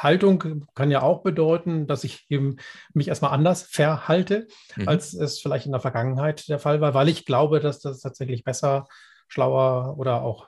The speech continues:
Speaker 1: wertschätzender oder was auch immer ist. Ähm, und das muss ich dann auch erstmal aushalten.
Speaker 2: Mhm.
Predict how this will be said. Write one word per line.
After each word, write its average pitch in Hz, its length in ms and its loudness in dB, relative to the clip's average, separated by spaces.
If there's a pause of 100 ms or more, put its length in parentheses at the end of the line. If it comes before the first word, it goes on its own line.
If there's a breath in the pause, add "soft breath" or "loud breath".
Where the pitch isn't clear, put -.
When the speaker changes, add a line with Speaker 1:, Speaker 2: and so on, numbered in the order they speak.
(100)
Speaker 1:
wertschätzender 143 580 -2
oder 127 160 0
was 123 160 0
auch 131 100 -2
immer 226 240 6
ist. 185 320 -2 (340 loud breath)
Ähm, 151 600 2
und 165 400 -2
das - 260 -8
muss 160 220 0
ich - 80 -4
dann 160 100 2
auch 151 140 -2
erstmal 185 260 -2
aushalten. 131 800 -4 (360 soft breath)
Speaker 2:
Mhm. 123 240 -4